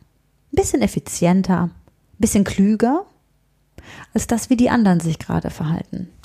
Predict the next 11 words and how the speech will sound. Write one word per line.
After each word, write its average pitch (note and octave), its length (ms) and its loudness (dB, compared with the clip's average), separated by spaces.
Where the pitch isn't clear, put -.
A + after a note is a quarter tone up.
Das F#3+ 200 -2
ist - 160 0
auf C#4+ 160 -2
der - 260 -4
einen A#3 300 2
Seite C4 560 -2
auch F#3+ 160 0
hier A#3+ 200 0
wieder A3 200 2
sehr F3 220 2
logisch, G3 680 -2